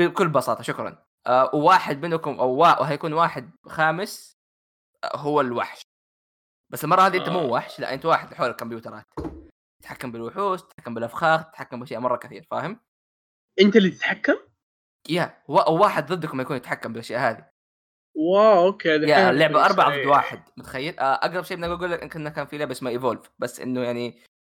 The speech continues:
Speaker 1: هذه سر-، تك-، تك تاك واستراتيجية أكثر من أي شيء ثاني. آه، في عندك كلاسات. آه، واحد يهكر، واحد يهيل، واحد شخص، شغلته يضرب، والأخ، الأخ، الأخ.
Speaker 2: هذه تعريف المخ. <laughs>
Speaker 1: إيه.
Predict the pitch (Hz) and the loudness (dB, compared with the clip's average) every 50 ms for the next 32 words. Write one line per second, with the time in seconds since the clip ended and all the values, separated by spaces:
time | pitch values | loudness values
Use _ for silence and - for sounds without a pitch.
0 | _ _ - - 147 143 139 135 - - 123 - - - - 135 - - _ - | _ _ -4 -2 -2 0 -2 -4 -4 -4 -4 -2 -4 -4 -6 -8 -10 -10 _ -8
1 | 131 - - - - - - 165 131 123 - - - - 127 - 131 131 131 123 | -8 -6 -6 -6 -6 -2 2 2 2 2 0 -4 -4 -4 -4 -4 -6 -6 -4 -4
2 | - 113 - - 110 - - - - - - - 139 101 82 - _ _ _ _ | -4 -4 -6 -10 -14 -14 -14 -14 -16 -16 -12 -10 -10 -10 -12 -14 _ _ _ _
3 | _ _ _ _ _ _ _ _ _ _ _ _ _ _ _ _ _ _ - 117 | _ _ _ _ _ _ _ _ _ _ _ _ _ _ _ _ _ _ 2 4
4 | 120 120 120 120 120 - - - - 151 139 147 160 160 151 160 - 151 135 127 | 4 6 6 4 4 2 0 -2 -4 -2 -2 -2 -2 -4 -4 -6 -2 0 0 0
5 | 127 - - 220 185 123 123 - _ _ _ _ _ _ _ _ _ _ _ _ | 0 0 0 0 0 0 -4 -8 _ _ _ _ _ _ _ _ _ _ _ _
6 | _ _ _ _ _ _ _ _ _ _ - - 117 120 123 123 123 120 - - | _ _ _ _ _ _ _ _ _ _ -6 -2 2 4 6 6 6 4 2 2
7 | 131 131 123 - 123 123 151 165 160 - 165 143 127 123 117 117 120 127 135 127 | 2 2 2 0 -4 -6 -6 -6 -6 -6 -6 -2 -2 -2 -2 -4 -6 -6 -4 -4
8 | 131 127 123 117 123 117 - - - - _ - - 131 117 - - - - 123 | -4 -4 -2 0 0 0 -2 -4 -12 -20 _ -16 -16 -16 -14 -16 -14 -10 -8 -6
9 | 117 113 - 131 170 170 165 165 165 160 - - 202 190 180 165 - - 131 123 | -6 -6 -6 -8 -8 -6 -6 -6 -6 -6 -8 -8 -6 -6 -6 -6 -6 -8 -12 -12
10 | - - 120 123 135 - - _ 190 202 208 196 175 180 165 185 214 208 214 180 | -10 -8 -6 -6 -6 -6 -2 _ 6 8 8 8 8 6 8 8 8 6 6 6
11 | 180 190 190 - - - - 147 147 139 - _ _ - 262 - - - - - | 6 4 4 2 0 -6 -6 -6 -6 -6 -8 _ _ 4 4 4 2 -6 -14 -20
12 | _ _ _ _ _ _ _ - 165 143 113 113 - _ | _ _ _ _ _ _ _ -2 -2 -2 -2 -6 -10 _